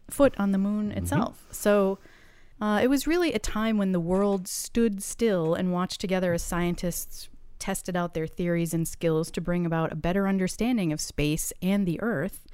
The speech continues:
Speaker 1: And scientists were learning to control and harness atoms and manipulate molecules, which is kind of what Adventure Through Inner Space was talking about,
Speaker 2: Mm-hmm.
Speaker 1: um, to create a better tomorrow with their new discoveries. And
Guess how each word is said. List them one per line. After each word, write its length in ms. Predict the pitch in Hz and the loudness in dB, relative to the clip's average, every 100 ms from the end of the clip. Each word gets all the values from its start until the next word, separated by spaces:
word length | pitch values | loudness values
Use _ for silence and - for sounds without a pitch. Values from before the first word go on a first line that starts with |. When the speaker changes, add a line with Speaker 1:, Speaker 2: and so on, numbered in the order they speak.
| - - - - - | -20 -20 -20 -16 -2
Speaker 1:
And 180 | 196 | 0
scientists 460 | - 208 202 196 - | 2 0 2 0 0
were 120 | 175 | 0
learning 360 | 175 185 185 185 | 0 0 0 -2
to 480 | - 175 165 160 160 - - - - - - | -2 0 0 0 -4 -12 -20 -20 -20 -20 -6
control 580 | - 190 - 185 180 180 | -2 -2 2 4 6 6
and 80 | 170 | 2
harness 480 | - 180 185 180 - | 0 0 2 0 -2
atoms 460 | 175 165 165 196 220 | 0 2 4 4 6
and 140 | 226 | 6
manipulate 640 | 175 170 175 - 190 185 - | 6 4 4 6 8 8 6
molecules, 720 | 170 151 156 - 160 156 226 | 4 4 2 0 -2 0 -2
which 200 | 185 - | -4 -8
is 100 | 160 | -10
kind 240 | - 147 139 | -12 -12 -10
of 120 | 151 | -6
what 120 | 151 - - - | -6 -8 -14 -12
Adventure 380 | 156 143 - | -6 -6 -4
Through 180 | 165 175 | -6 -4
Inner 160 | 170 170 | -2 -2
Space 420 | - 160 156 - | -2 -4 -4 -6
was 160 | 151 151 | -8 -8
talking 360 | - 139 - 156 | -8 -10 -6 -6
about, 320 | 147 143 214 | -6 -6 -4
Speaker 2:
Mm-hmm. 640 | 98 95 139 240 - - | -2 -2 -4 -6 -10 -2
Speaker 1:
um, 460 | 185 180 180 180 185 | 0 2 0 0 -2
to 120 | 196 | -8
create 380 | - 214 208 202 | -2 2 2 0
a 20 | |
better 320 | 156 160 180 | -4 0 0
tomorrow 480 | - 254 285 294 208 | 2 2 2 0 -2
with 180 | 208 - | -4 -2
their 140 | 202 | 0
new 300 | 190 202 220 208 | 4 4 4 2
discoveries. 760 | 220 - 294 220 90 - - - | -2 0 -2 -2 -6 -8 -14 -4
And 300 | 202 196 190 | 0 2 2